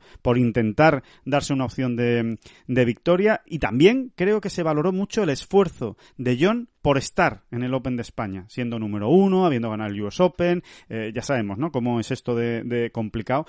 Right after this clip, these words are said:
en una semana en la que, obviamente, Jon, eh, tenía mucho más que perder que ganar,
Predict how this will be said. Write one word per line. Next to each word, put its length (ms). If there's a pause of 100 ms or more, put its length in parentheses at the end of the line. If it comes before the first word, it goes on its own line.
(140)
en 100
una 160
semana 300
en 80
la 100
que, 200 (120)
obviamente, 800 (420)
Jon, 300 (120)
eh, 460 (200)
tenía 240
mucho 320
más 160
que 100
perder 380
que 100
ganar, 360